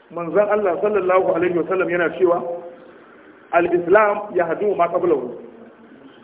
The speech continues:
Addinin musulunci yana goge duk abin da yake gabaninsa. Saka sakin da aka yi a cikin jahiliya musulunci ya goge shi. An fahimci wannan ai.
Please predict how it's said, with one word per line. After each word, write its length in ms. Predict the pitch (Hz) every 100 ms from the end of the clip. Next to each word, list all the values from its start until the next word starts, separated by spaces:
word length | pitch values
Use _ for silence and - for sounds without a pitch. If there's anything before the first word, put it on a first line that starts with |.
| - - - - -
Addinin 400 | 165 208 226 185
musulunci 420 | 190 208 208 -
yana 240 | 190 196 165
goge 360 | 196 214 185 170
duk 120 | 175
abin 220 | 202 202
da 60 | 190
yake 180 | 190 185
gabaninsa. 560 | 156 160 165 170 151 - - - - - - - - - - - - - - - -
Saka 220 | 185 160 - -
sakin 260 | 285 269 202
da 100 | 196
aka 140 | 202
yi 60 | 202
a 100 | 185
cikin 200 | - 196
jahiliya 420 | 180 156 165 196 170
musulunci 420 | 190 202 208 180
ya 100 | 160
goge 300 | 165 151 147
shi. 180 | - - - - - - - - - - - - - - - - - -
An 80 | 196
fahimci 220 | 180 165
wannan 200 | 180 151
ai. 100 | 131